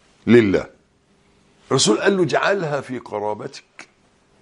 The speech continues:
فرقهم على قرايبك". خلي بالك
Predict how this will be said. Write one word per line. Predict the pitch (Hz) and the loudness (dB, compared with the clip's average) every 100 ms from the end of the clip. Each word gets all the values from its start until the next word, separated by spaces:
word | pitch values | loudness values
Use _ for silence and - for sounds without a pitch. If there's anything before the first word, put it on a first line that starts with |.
| _ _ _ _ _ _ _ _ _ _ _ _ _ - | _ _ _ _ _ _ _ _ _ _ _ _ _ -8
فرقهم | - 131 175 240 202 170 | 2 4 4 4 2 -2
على | 147 | -2
قرايبك". | 147 170 196 127 - - - _ _ _ _ _ _ _ _ _ - - - - - - - - - - - - - - - | -2 -2 -2 -6 -16 -20 -20 _ _ _ _ _ _ _ _ _ -20 -20 -20 -20 -20 -20 -20 -20 -20 -20 -20 -20 -20 -12 -2
خلي | - 107 104 | 2 4 6
بالك | 113 123 117 113 - | 4 4 2 -2 -8